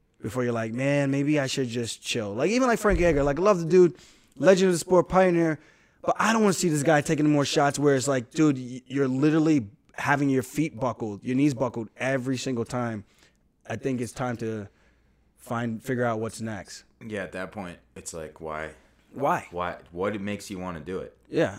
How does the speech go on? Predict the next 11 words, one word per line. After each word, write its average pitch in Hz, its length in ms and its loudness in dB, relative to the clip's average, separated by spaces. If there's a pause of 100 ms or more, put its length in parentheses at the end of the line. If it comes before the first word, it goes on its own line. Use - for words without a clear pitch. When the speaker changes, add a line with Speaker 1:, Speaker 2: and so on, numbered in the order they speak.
Speaker 2:
If, 98 120 -10
Speaker 1:
it's 117 80 -10
Speaker 2:
like, 113 220 -4
every 120 300 -6
fight, 110 440 -4 (840)
you 95 160 -10
have 95 200 -6
to 95 100 -8
not 87 400 -8 (300)
get 85 180 -12
hit - 380 -12